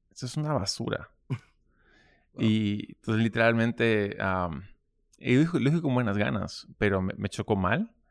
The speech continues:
Speaker 1: Y tenía toda la razón él, pero yo me fui a un lado y lloré por una hora seguida, así, am, destrozado. Pero es una buena lección para mí. Am, porque yo, yo, yo ahí traté de cargar, cargar todo con,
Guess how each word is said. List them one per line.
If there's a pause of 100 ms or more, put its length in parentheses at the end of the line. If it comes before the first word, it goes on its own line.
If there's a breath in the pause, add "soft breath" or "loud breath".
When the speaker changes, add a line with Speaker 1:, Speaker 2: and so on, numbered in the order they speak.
(580 soft breath)
Speaker 1:
Y
tenía
toda
la
razón
él, (160)
pero
yo
me
fui
a
un
lado
y
lloré
por
una
hora
seguida,
así, (640)
am,
destrozado. (720 soft breath)
Pero (280)
es
una
buena
lección
para
mí. (240)
Am, (1120)
porque
yo,
yo,
yo
ahí
traté
de
cargar,
cargar
todo
con,